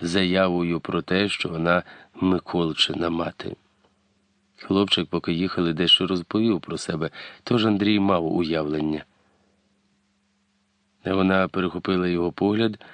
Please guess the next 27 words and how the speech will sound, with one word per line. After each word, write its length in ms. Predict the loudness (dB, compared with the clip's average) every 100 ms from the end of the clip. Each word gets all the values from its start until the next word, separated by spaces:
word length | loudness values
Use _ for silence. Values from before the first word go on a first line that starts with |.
| -20 -20 -12 -4
і 100 | 2
тут 180 | 2
таки 280 | 2 0 2
здогадалася, 800 | 2 2 2 2 2 0 -2 -4
про 200 | -2 -2
що 220 | 0 0 0
він 180 | 0
думає. 480 | 0 -2 0 -2 -4 -10 _ _ _ _ _ _ _ _ _ _ _
«Сама 360 | -6 0 2 2
не 120 | 0
знаю, 420 | 0 0 0 -4 -8 -20 _ _ _ _
як 360 | -2 0 0 0
він 180 | 0 0
мене 200 | 0 -2
впізнав. 580 | -2 -4 -2 -2 -2 -6 _ _ _ _ _ _ _ _ -6
Я 160 | 0 2
ж 80 | 2
бо 120 | 0
тут 360 | 0 -2 -2 -4
в 220 | -4 0
іншому 520 | 0 0 0 0 2
обличчі, 580 | 2 2 0 2 0 0
зовсім 460 | 0 -2 0 0
не 100 | 0
така, 300 | -2 -2 0
якою 420 | 2 0 -2 -2 -2
була. 320 | -2 -4